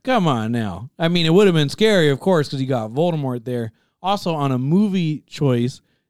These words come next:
they, I was remembering the special features were really interesting 'cause they had such a risk, like, such a scary moment where for the first time, the audience was going to get to see their visual depiction of Voldemort.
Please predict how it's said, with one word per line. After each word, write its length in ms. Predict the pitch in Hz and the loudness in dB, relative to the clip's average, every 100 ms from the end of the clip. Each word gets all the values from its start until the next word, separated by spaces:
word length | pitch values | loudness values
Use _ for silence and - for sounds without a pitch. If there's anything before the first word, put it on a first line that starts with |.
| - | -4
they, 400 | 139 175 180 175 | 0 2 2 0
I 120 | 123 131 | -4 -4
was 220 | 127 117 | -4 -6
remembering 540 | 131 165 156 143 135 | -6 -4 -6 -6 -8
the 140 | 135 113 | -6 -6
special 320 | - 151 143 | -6 -8 -6
features 320 | 151 127 110 | -4 -4 -2
were 60 | 120 | -2
really 200 | 131 120 | -2 -2
interesting 340 | 117 - 107 | -6 -6 -8
'cause 120 | 107 | -6
they 100 | 127 | -4
had 220 | 139 113 - | -4 -6 -10
such 260 | 151 139 127 | -10 -10 -10
a 180 | 107 101 | -10 -10
risk, 560 | 95 107 127 156 - - | -10 -6 -4 -6 -10 -12
like, 200 | 104 92 | -12 -10
such 260 | - 170 151 | -6 -6 -6
a 80 | |
scary 520 | 117 - 143 147 147 135 | -8 -10 -6 -4 -2 -2
moment 460 | 123 127 117 104 _ _ _ _ - | -2 -2 -2 -6 _ _ _ _ -8
where 200 | 131 117 | -6 -4
for 140 | 131 | -6
the 80 | 113 | -10
first 460 | - 156 170 170 - | -8 -6 -6 -6 -8
time, 580 | 170 143 127 123 113 113 _ _ _ 131 | -6 -4 -4 -4 -6 -10 _ _ _ -14
the 140 | 131 | -10
audience 400 | 131 143 147 139 | -6 -2 -2 -2
was 80 | 123 | -2
going 220 | 127 123 | -2 -4
to 60 | 117 | -4
get 140 | 120 | -8
to 60 | 113 | -10
see 220 | - 123 | -8 -6
their 160 | 110 101 | -6 -8
visual 560 | 101 131 139 139 135 | -8 -6 -4 -2 -2
depiction 560 | 120 110 139 123 127 110 | -4 -8 -10 -8 -8 -6
of 160 | 101 95 | -8 -12
Voldemort. 540 | 107 101 90 87 | -14 -12 -14 -16